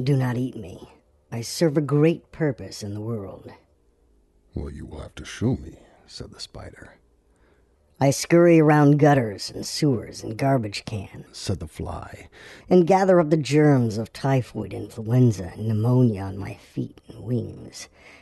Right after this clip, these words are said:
Speaker 1: Then I carry these germs into the households of men and give them diseases.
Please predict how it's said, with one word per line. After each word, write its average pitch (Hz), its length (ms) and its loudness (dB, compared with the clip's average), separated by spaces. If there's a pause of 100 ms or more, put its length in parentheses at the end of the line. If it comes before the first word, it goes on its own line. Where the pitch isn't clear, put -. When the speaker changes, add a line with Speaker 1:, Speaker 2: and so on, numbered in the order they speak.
(120)
Speaker 1:
Then 156 140 6
I 170 80 6
carry 190 380 2
these 101 220 -10
germs 101 540 -6
into 131 220 2
the 120 80 0 (160)
households 135 680 -2
of 127 160 -2
men 123 460 4
and 117 240 4
give 120 320 -2
them 117 300 0
diseases. 110 1080 -8